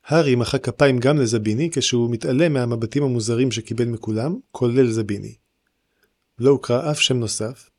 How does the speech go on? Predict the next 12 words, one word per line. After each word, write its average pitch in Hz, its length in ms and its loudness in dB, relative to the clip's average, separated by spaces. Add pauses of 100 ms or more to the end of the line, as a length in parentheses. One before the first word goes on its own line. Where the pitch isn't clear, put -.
(180)
והארי 120 360 -2
קלט 127 320 -2
שזביני 120 1000 -2
בלייז 123 440 2
באמת 120 400 -2
נשמע 123 240 -2
די 120 160 2
קרוב 120 360 -2
לסוף 113 300 -4
האלף 107 180 -2
בית 113 180 -4
הלטיני. 110 440 -4